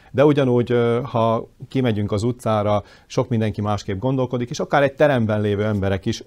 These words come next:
másféleképpen gondolkodhatnak. Ö, egyetlen egy dolog, ami nagyon fontos a mi közösségünkben, az az összekötő kapocs, az az, hogy magyarok vagyunk.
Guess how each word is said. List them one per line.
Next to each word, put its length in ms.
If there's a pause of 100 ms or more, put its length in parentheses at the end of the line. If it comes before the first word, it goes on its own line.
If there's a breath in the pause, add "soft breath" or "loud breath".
másféleképpen 880
gondolkodhatnak. 840 (460 loud breath)
Ö, 260 (580)
egyetlen 340
egy 180
dolog, 440
ami 280
nagyon 220
fontos 420
a 120
mi 120
közösségünkben, 840 (520 soft breath)
az 120
az 140
összekötő 460
kapocs, 340
az 100
az, 100
hogy 120
magyarok 340
vagyunk. 380